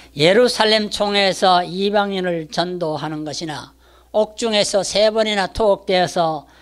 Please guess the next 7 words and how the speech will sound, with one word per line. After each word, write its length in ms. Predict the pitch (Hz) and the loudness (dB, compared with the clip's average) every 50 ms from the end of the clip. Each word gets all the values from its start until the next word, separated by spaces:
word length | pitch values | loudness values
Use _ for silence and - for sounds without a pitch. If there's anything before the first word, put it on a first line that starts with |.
| - _ - | -20 _ -6
이렇게 420 | 180 180 185 175 - 185 170 160 156 | -2 0 0 0 2 0 0 0 0
하나님의 600 | - - 226 240 220 208 208 196 196 185 175 - | -2 -2 -2 0 0 0 0 0 0 -2 -2 -2
특별한 540 | - - - - 285 285 294 285 277 269 | -6 -12 -6 -2 0 2 2 2 0 0
섭리로 840 | 269 269 - 190 185 180 180 175 170 151 143 156 185 226 269 285 - - - _ _ _ _ _ | -2 -4 -6 -6 -6 -4 -2 0 0 0 0 0 -2 -2 -4 -6 -8 -20 -20 _ _ _ _ _
천사가 640 | - - - 269 285 302 302 262 269 247 226 233 208 | -10 -8 -4 -4 -4 -4 -4 -4 -4 -4 -2 -2 -2
직접 460 | 202 - - 254 - - - 247 240 | -2 -4 -8 -12 -10 -6 -4 -4 -4
나타나서 880 | 233 220 214 202 - 196 196 190 190 190 180 - 233 240 214 180 - | -2 -2 -4 -4 -4 -4 -6 -4 -4 -4 -2 0 0 2 2 0 -2